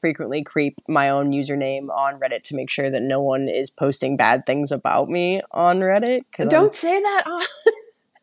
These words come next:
Speaker 1: I'm terrified. I'm such a freak, though. I have, like, this constant need to be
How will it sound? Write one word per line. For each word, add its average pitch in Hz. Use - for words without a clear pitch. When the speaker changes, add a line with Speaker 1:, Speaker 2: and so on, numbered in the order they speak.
Speaker 1:
I'm 196
terrified. 170
I'm 226
such 311
a 254
freak, 156
though. 156
I 147
have, 220
like, 220
this 185
constant 143
need 139
to 147
be 139